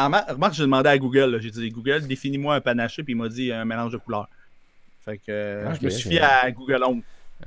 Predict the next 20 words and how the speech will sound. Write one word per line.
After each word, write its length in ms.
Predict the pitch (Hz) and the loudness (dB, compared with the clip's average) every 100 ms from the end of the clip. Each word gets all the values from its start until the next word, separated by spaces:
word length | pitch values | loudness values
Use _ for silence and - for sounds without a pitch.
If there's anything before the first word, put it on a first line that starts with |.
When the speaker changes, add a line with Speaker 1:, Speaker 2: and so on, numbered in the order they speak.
| - 92 | -10 -6
Speaker 2:
Ok, 180 | 98 120 - - | 0 0 0 -4
Chris, 240 | 104 107 - | -4 -4 -4
euh, 180 | 87 | -4
fie-toi 360 | 85 98 117 104 | -6 -6 -2 0
pas 180 | 113 107 | 2 2
à 60 | 110 | 2
Google 360 | 104 104 92 | 0 0 0
Home, 140 | 95 135 | 0 -2
mais 80 | 117 | -4
c'est, 160 | - | -6
c'est, 140 | 139 107 | -6 -6
c'est 300 | - - 117 | -8 0 2
un 140 | 117 | 2
gars 180 | 110 139 | 4 4
qui 100 | 117 | 4
te 80 | - | -2
répond 360 | 110 101 117 | 0 2 2
à 40 | 107 | 2
l'autre 160 | 95 90 | 0 -2
bout, 180 | 104 | -4